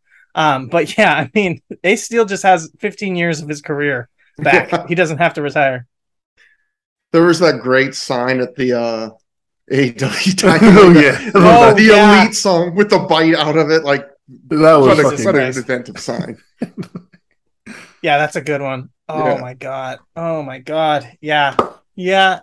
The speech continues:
Speaker 1: that's, uh, that is definitely it for Ace. But yes, uh, speaking of that, speaking of all of this,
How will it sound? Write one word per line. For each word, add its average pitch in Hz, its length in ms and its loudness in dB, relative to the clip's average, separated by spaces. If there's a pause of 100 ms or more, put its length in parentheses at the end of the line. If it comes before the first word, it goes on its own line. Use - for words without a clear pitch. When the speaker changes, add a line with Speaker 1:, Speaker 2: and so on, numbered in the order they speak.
Speaker 1:
that's, 180 300 -12
uh, 185 240 -4 (800)
that 214 160 2
is 233 140 -2
definitely 208 340 -2
it 196 140 -10
for 190 160 -12
Ace. 175 340 -6
But 175 160 -8
yes, 180 340 0
uh, 151 160 -4
speaking 220 420 -10
of 175 200 0
that, 170 340 -2
speaking 196 420 -8
of 170 120 -4
all 170 160 -2
of 151 100 -10
this, 156 240 -10